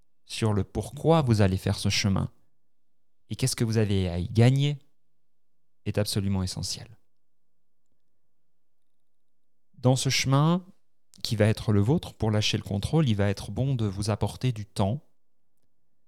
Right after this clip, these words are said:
du soin, de la douceur, de la relation. Alors du temps pour sortir de l'urgence.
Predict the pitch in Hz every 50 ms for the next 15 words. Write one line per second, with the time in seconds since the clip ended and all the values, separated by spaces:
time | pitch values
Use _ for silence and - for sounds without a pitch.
0 | _ _ _ - 110 101 107 - - - 107 98 95 101 123 - - _ - -
1 | - - - - - - - - - - - - - - - - 95 98 95 104
2 | 117 120 - - 107 98 98 104 120 117 - - - _ - - - - - -
3 | - - - - - - - - - - - - - - - - - - - -
4 | - - - - - - - 104 98 98 101 113 104 113 120 - - - - 107
5 | 113 117 - - - - - - - - - - - - - - - - - -
6 | - - - - - - - - - - - - - - - - - - - -
7 | 117 113 139 139 123 120 123 - - 160 170 170 165 147 - - - - 127 110
8 | 107 - - 135 131 123 117 117 113 113 123 123 110 110 107 110 107 101 95 92
9 | - - -